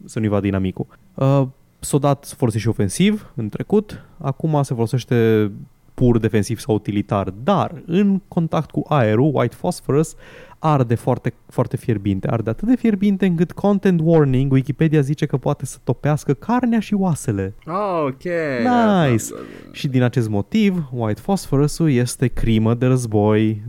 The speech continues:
Speaker 1: declarat de către onu ca și crimă de război, să dai cu White Phosphorus în zone dens populate. Sau poți să
Speaker 2: Da.
Speaker 1: dai în jocul tău video cu White Phosphorus.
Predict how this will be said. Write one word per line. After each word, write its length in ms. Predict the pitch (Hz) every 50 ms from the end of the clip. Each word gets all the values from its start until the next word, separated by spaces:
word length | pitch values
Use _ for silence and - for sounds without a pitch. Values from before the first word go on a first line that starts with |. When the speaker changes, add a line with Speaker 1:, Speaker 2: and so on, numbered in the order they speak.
| 113 107
Speaker 1:
declarat 440 | 113 107 - 113 98 104 110 -
de 100 | - -
către 460 | - - 123 - 120 117 113 113 120 120
onu 380 | - 120 123 127 113 107 113 123
ca 100 | 120 120
și 400 | 107 - - 110 104 104 98 95
crimă 200 | - - 110 104 156
de 60 | 156
război, 280 | 156 151 131 139 143 139
să 120 | - 135
dai 160 | 107 123 131
cu 80 | - 135 123
White 140 | 143 156 - -
Phosphorus 480 | 151 131 - - 139 135 131 123 - - - - - - -
în 280 | - 143 123 120 117 117
zone 460 | 107 101 110 113 117 117 113 110 110
dens 280 | 107 104 107 104 104 -
populate. 600 | - - - - - 107 98 95 - - - - - - - -
Sau 260 | - - - 233 226 202
poți 180 | - 196 170
să 60 | - 185
Speaker 2:
Da. 80 | 156 -
Speaker 1:
dai 340 | 143 139 147 139 131 131 127
în 260 | 123 139 123 117 117
jocul 400 | 110 101 117 127 117 - - 110
tău 200 | 104 - 120 113 107
video 360 | 98 101 98 92 95 101 104
cu 200 | - - - 113
White 280 | 104 104 110 156 127 -
Phosphorus. 500 | - 135 139 - - 165 165 160 - -